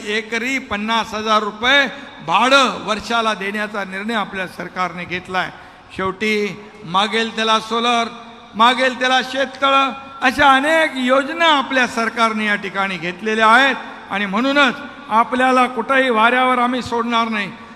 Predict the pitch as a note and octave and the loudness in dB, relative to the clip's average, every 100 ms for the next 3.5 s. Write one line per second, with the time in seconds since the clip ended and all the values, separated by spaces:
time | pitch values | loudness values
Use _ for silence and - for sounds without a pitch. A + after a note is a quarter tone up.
0 | - A#3+ C4 C4+ C#4+ C#4 C#4 C#4 C#4 C#4 | -8 2 2 4 4 2 2 0 4 4
1 | C#4 C#4 C4+ A#3+ C4+ C#4+ C#4+ C#4+ C4+ A#3 | 4 2 0 -2 0 0 0 -4 2 4
2 | C#4+ C#4+ C#4+ C#4+ C#4 C4+ C#4+ B3+ C4 C4+ | 6 4 2 2 0 0 0 -2 -2 -4
3 | B3+ B3+ C4 B3 F3+ | 0 2 2 2 -2